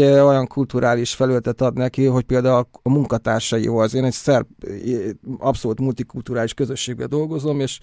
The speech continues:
és ott látom igazán a bölcsész diplomának a hasznát, hogy,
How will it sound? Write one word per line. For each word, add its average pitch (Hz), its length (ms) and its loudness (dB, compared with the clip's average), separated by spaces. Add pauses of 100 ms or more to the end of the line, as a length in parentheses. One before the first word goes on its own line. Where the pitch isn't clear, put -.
(400)
és - 140 -6
ott 135 160 0
látom 117 300 -2
igazán 117 360 -4
a 117 60 -4
bölcsész 113 380 -2
diplomának 117 520 -6
a 117 40 -8
hasznát, 120 480 -2
hogy, 113 260 -4